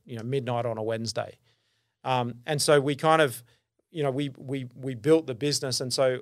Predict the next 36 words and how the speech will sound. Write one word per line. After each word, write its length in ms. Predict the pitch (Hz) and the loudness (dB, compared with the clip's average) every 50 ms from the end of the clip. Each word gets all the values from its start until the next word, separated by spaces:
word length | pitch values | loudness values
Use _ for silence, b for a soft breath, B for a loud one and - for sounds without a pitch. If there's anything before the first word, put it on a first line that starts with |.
| - - | -6 -4
I, 160 | - 139 135 - _ _ _ _ _ _ | -2 -2 -2 -2 _ _ _ _ _ _
I 120 | 127 135 139 - | -10 -10 -8 -6
accidentally 1040 | 143 147 143 - - - 143 113 - 147 143 147 - - 135 127 123 131 170 190 - _ _ _ _ _ _ _ _ | -6 -4 -4 -2 -2 -4 -4 -4 -2 -2 -2 -2 -4 -8 -10 -10 -8 -8 -10 -12 -16 _ _ _ _ _ _ _ _
hired 600 | - - 143 147 147 143 143 139 131 120 117 - | -2 2 4 6 6 8 6 4 2 0 -6 -8
people 580 | - 135 135 127 131 131 123 123 123 123 123 120 | -4 -4 -4 -4 -4 -6 -6 -6 -6 -8 -10 -8
who 80 | 131 131 | -6 -4
were 100 | 131 123 | -4 -4
really 300 | 117 123 139 143 139 131 | -2 0 0 0 0 0
good 160 | 117 131 117 | -2 -6 -8
at 80 | 123 123 | -8 -12
the 60 | 107 | -12
things 240 | - 135 127 120 123 | -10 -8 -6 -6 -6
I 60 | 117 | -6
didn't 200 | 117 120 120 117 | -6 -6 -6 -6
like 200 | 117 120 120 120 | -6 -6 -6 -6
doing. 300 | - 127 147 196 262 - _ _ _ _ _ _ | -6 -6 -4 -4 -6 -8 _ _ _ _ _ _
I 60 | 131 | 0
didn't 240 | 147 156 135 127 120 | 0 0 0 -2 -2
know 220 | 117 123 131 139 139 | 0 2 4 6 6
that 200 | 151 147 - - | 6 4 4 0
was 100 | 123 107 | -6 -6
the 100 | 131 123 | -4 -2
right 180 | 120 120 127 | 0 0 0
way 100 | 127 120 | -2 -2
to 100 | 117 117 | -4 -4
go, 280 | 110 123 123 143 185 180 | -2 0 2 2 2 2
but 180 | - 135 127 | 2 0 -2
if 160 | 135 120 - - | -2 -6 -6 -4
you're 240 | 131 127 123 120 b b b b b | -2 -2 -2 -2 b b b b b
starting 460 | - - - - 151 147 147 156 147 | -6 -2 2 6 6 8 8 6 4
to 100 | 120 147 | 0 -2
build 280 | 123 - 143 131 139 127 | -2 0 2 2 2 0
and 120 | 123 120 | -2 -4
scale 300 | - - 139 127 123 117 | -2 0 0 0 2 0
a 40 | 113 | -2
business, 640 | 104 131 151 147 - - 120 117 110 - - - | -4 -4 -4 -4 -4 -4 -6 -6 -4 -4 -4 -4